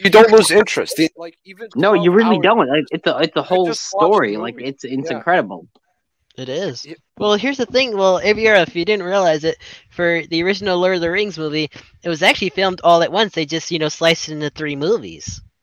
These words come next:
Speaker 2: Yeah, well, dude,
Speaker 1: Yeah.
Speaker 2: same thing with the book. Like, the book was that long,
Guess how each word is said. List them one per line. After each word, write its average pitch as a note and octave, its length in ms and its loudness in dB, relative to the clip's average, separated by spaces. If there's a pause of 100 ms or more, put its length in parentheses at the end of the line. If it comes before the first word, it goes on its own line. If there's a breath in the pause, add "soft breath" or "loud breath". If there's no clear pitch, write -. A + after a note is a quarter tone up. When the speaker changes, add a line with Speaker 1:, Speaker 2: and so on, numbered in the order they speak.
(400)
Speaker 2:
Yeah, - 140 -6
well, - 140 -4
dude, D#3 560 0
Speaker 1:
Yeah. F#3 80 -2
Speaker 2:
same G3+ 300 2
thing A3+ 220 0
with A3 100 2
the G#3 60 -2
book. A#3+ 420 0 (160)
Like, C#3+ 240 -4
the D3+ 120 0
book F#3+ 360 0
was B2 360 -2 (240)
that C#3 340 -4
long, B2+ 480 0